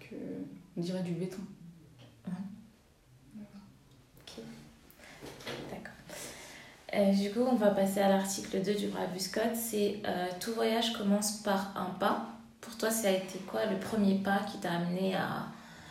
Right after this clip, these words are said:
Speaker 2: à, à la, à, à l'endroit où tu, tu es aujourd'hui ? Désolée.
Speaker 1: Mon premier pas ?
Speaker 2: Oui. Un déclic, quelque chose qui a fait réaliser, échanger,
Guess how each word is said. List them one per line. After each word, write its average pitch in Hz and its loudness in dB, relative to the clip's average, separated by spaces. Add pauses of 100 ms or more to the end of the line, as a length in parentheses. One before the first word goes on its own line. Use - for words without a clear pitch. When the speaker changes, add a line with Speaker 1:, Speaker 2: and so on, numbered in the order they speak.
(160)
Speaker 2:
à, - -2 (540)
à 185 -6
la, 180 -2 (460)
à, 180 4 (240)
à 180 2
l'endroit 196 4
où 196 0
tu, 196 0 (280)
tu - -2
es 196 4
aujourd'hui ? 175 -2 (260)
Désolée. 175 -4 (460)
Speaker 1:
Mon 202 -6
premier 240 0
pas ? 294 2 (260)
Speaker 2:
Oui. 180 -2 (520)
Un 180 -2
déclic, 196 0
quelque 175 -6
chose 196 -2
qui 190 -6
a 180 -2
fait - -8
réaliser, 175 -2 (220)
échanger, 170 -2